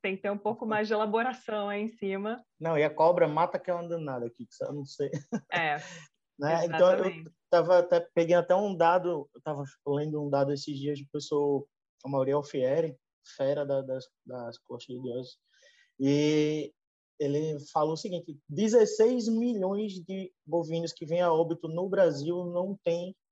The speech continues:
Speaker 2: um diagnóstico fechado. Né? Então, olha o tanto de, de oportunidade que existe dentro da medicina veterinária,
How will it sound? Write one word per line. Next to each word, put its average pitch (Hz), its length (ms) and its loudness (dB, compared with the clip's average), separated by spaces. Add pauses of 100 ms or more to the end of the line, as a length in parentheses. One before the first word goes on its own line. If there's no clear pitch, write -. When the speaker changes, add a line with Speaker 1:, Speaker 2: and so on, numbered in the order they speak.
Speaker 2:
um 160 80 -8
diagnóstico 156 520 -2
fechado. 156 400 -8 (840)
Né? 127 140 -2
Então, 151 200 -4
olha 165 520 0
o 175 40 -2
tanto 180 360 0
de, 170 320 -2
de 156 460 -8
oportunidade 175 1000 2
que 170 80 -10
existe 143 320 -10
dentro 156 260 -4
da 165 100 0
medicina 151 400 -6
veterinária, 143 720 -4